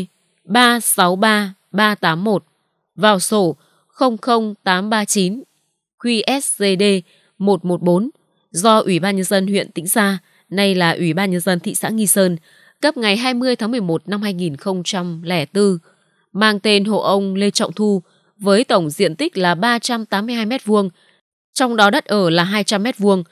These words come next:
đất vườn là một trăm tám mươi hai mét vuông, thuộc thửa đất số ba tám, tờ bản đồ số không ba, loại đất, đất T. Bản đồ địa chính xã Bình Minh đo vẽ năm hai nghìn không trăm lẻ ba, sổ mục kê mang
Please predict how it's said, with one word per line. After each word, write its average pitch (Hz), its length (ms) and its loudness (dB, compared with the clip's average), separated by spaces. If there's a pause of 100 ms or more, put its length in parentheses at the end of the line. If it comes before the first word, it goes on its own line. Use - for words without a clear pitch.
(220)
đất 285 260 -4
vườn 190 260 4
là 175 140 2
một 170 200 -2
trăm 240 220 -4
tám 196 180 -2
mươi 233 100 -4
hai 208 120 0
mét 220 200 -4
vuông, 190 260 0 (540)
thuộc 240 260 2
thửa 202 200 4
đất 226 200 2
số 202 240 2
ba 220 140 4
tám, 190 340 0 (100)
tờ 208 140 4
bản 175 180 2
đồ 175 220 2
số 180 200 0
không 196 200 -2
ba, 180 380 0
loại 175 240 0
đất, 247 200 -2 (440)
đất 233 240 -6
T. 208 40 2 (800)
Bản 214 180 2
đồ 208 120 4
địa 190 140 4
chính 202 280 0
xã 247 160 2
Bình 220 200 0
Minh 208 240 -4
đo 196 260 2
vẽ 185 240 -2
năm 226 180 -4
hai 202 100 -4
nghìn 175 200 -4
không 226 220 -8
trăm 202 220 -6
lẻ 165 120 -4
ba, 185 280 0 (380)
sổ 240 200 2
mục 202 220 -2
kê 240 180 2
mang 220 420 -4